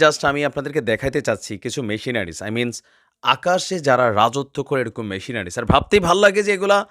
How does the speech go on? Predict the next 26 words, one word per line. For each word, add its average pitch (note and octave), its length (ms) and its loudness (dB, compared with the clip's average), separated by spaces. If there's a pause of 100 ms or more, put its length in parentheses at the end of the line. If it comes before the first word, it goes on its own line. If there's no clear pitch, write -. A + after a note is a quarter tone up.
(300)
আমাদের D3+ 320 -2 (440)
ইসলামিক D3+ 460 -4
দেশ, G#2 180 -6 (100)
মানে G#2 100 -8
মুসলিম A2 340 -6
দেশ C3 160 -2 (140)
তুরস্কের F3 460 -2 (140)
under A2+ 220 -4
এই B2+ 100 -2
জিনিসগুলা G#2 500 -6
আছে। D2+ 220 -10 (520)
আর B2+ 140 4
এই C#3 180 0
জিনিসগুলা D3 460 4 (600)
তুরস্কের F#3 400 2
প্রেসিডেন্ট E3+ 540 0 (320)
এরদোয়ান D3+ 360 -6 (140)
এমন C3 340 -4
সময়ে G3 500 0
প্রকাশ C#3+ 480 0 (100)
করলো A#2 380 -2
যখন C3 400 -4 (100)
ইসরায়েলের D#3+ 680 0
যুদ্ধমন্ত্রী, C3 720 -2 (600)
প্রতিরক্ষা F#3 540 4
মন্ত্রী A2+ 380 -6